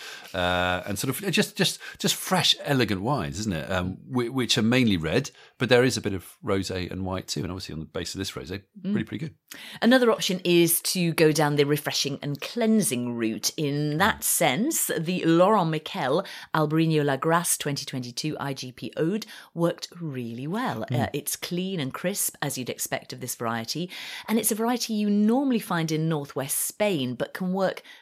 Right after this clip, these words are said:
Speaker 2: pretty well in the south of
Speaker 1: Yeah,
Speaker 2: France.
Speaker 1: yeah,
Speaker 2: Um,
Speaker 1: this, yeah.
Speaker 2: plus, it's, it's good value, currently on offer, actually, at ten pounds fifty in Sainsbury's.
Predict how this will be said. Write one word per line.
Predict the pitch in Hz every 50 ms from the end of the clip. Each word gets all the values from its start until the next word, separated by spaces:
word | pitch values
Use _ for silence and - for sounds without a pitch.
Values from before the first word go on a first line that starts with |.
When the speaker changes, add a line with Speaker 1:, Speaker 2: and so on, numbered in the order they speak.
| _ _ -
Speaker 2:
pretty | - 330 330 320
well | 294 294 302 339 269
in | 160 123 127
the | 123
south | - - 110 131 - -
of | 113
Speaker 1:
Yeah, | 156 170
Speaker 2:
France. | 175 117 101 98 85 - - -
Speaker 1:
yeah, | 120 127 123 120
Speaker 2:
Um, | 143 139 131 131
Speaker 1:
this, | 127 127 127 - - -
yeah. | 131 139
Speaker 2:
plus, | 139 277 277
it's, | - - - - _ _ _ - -
it's | 262 - - -
good | - 139 -
value, | - 147 170 196 214 254 302 311
currently | - - 202 170 - - - 151 143 - -
on | 147 151 - -
offer, | 170 190 - - 123 104 104 - - - - -
actually, | - 139 - - - 131 131 131 - -
at | 131 - - - - -
ten | - - 175 160
pounds | 156 147 143 135
fifty | - - 147 - - - 123
in | 123 123
Sainsbury's. | - - - 175 175 175 170 - - 214 254 269 247 -